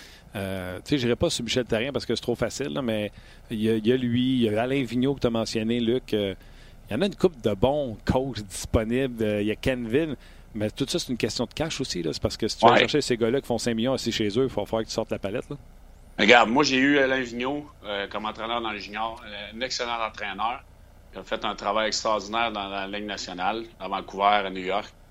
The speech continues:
Speaker 1: Ouais.
Speaker 2: Euh, Bob Hartley, un des entraîneurs que j'ai, j'ai aimé le plus, euh, lorsque j'ai joué pour lui à Atlanta. Puis je suis sûr que Bob, il y a une, une clause échappatoire qui peut s'en aller à la Ligue nationale. Ça, je suis certain. Euh,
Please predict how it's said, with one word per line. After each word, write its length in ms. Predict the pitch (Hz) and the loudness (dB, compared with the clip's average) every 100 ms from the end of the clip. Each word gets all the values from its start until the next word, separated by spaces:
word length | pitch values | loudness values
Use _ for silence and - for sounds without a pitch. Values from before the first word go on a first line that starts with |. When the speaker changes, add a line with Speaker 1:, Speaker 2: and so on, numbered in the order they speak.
| - - - - | -20 -20 -18 -10
Speaker 1:
Ouais. 100 | 98 | -4
Speaker 2:
Euh, 500 | 90 87 87 85 80 | -2 -2 -2 -4 -8
Bob 260 | 95 123 123 | 2 6 8
Hartley, 300 | 120 113 139 | 8 8 4
un 80 | 127 | 2
des 180 | 113 113 | 2 -2
entraîneurs 360 | 107 113 120 | -2 0 0
que 60 | 113 | -2
j'ai, 300 | 110 107 107 | -4 -6 -6
j'ai 140 | 104 | -6
aimé 180 | 107 107 | -6 -6
le 60 | 101 | -8
plus, 480 | - 123 113 - 107 | -6 -4 -2 -6 -8
euh, 280 | 101 98 95 | -8 -8 -8
lorsque 260 | 104 - | -8 -8
j'ai 140 | 110 107 | -8 -8
joué 220 | 104 110 | -8 -8
pour 160 | 113 107 | -6 -6
lui 180 | 113 | -2
à 60 | 113 | 0
Atlanta. 360 | 107 101 95 127 | 0 -4 -6 -6
Puis 100 | - | -4
je 80 | - | -4
suis 100 | 127 | -2
sûr 240 | - 160 | 2 2
que 100 | 147 | 2
Bob, 280 | 120 120 120 | 0 2 2
il 20 | 113 | -2
y 20 | |
a 60 | |
une, 120 | 104 98 - - - 110 | -8 -12 -18 -20 -16 -12
une 140 | 110 | -6
clause 260 | 127 120 113 | 0 0 0
échappatoire 600 | - 107 101 - 107 107 | 0 0 -2 -2 -2 -2
qui 80 | - | -4
peut 80 | |
s'en 240 | 104 104 101 | -6 -4 -4
aller 80 | 101 | -4
à 40 | |
la 60 | 98 | -4
Ligue 80 | 95 | -6
nationale. 460 | 87 92 87 85 87 - | -8 -10 -10 -12 -12 -8
Ça, 140 | 117 | -4
je 80 | 104 | 0
suis 80 | - | 0
certain. 360 | 107 - 98 92 - - - - - - | 0 0 -4 -4 -14 -20 -20 -20 -20 -4
Euh, 460 | 95 95 95 90 87 | 2 4 4 2 -2